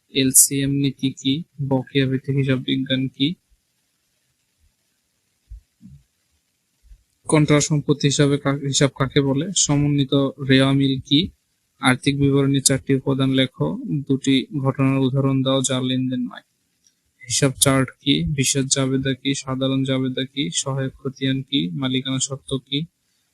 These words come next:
হিসাব সমীকরণ কি? মূল্য সংযোজন কর কাকে বলে?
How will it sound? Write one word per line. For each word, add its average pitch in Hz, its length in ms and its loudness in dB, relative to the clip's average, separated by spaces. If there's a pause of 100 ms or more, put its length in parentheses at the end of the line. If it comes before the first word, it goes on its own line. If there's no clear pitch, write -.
(140)
হিসাব 135 300 0
সমীকরণ 135 640 0
কি? 127 240 -4 (1200)
মূল্য 143 260 4
সংযোজন 139 580 2
কর 135 220 2
কাকে 135 320 0
বলে? 135 320 0